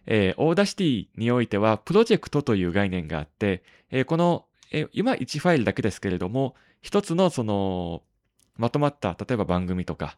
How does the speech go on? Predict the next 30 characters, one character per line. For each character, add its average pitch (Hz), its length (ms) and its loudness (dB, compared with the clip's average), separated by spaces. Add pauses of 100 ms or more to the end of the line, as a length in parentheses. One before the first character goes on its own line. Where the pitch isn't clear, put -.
そ - 160 -2
う - 20 2
い 120 40 2
う 120 40 -2
も 123 100 -4
の 101 120 -4
を、 120 240 0 (320)
え 117 80 -2
ー、 113 40 -6
プ 156 120 -2
ロ 180 80 4
ジ 170 100 4
ェ - 20 6
ク - 80 -16
ト 98 100 -6
と 87 100 -2
い 85 40 -2
う - 40 -4
ふ - 60 -10
う 90 40 -6
に 80 140 -4
呼 85 80 -2
ん 82 40 -8
で 80 100 -8
い 78 40 -6
ま 82 140 -12
す。 - 140 -16 (580)
え 113 220 0
ー、 - 20 -
ひ-、 - 120 -14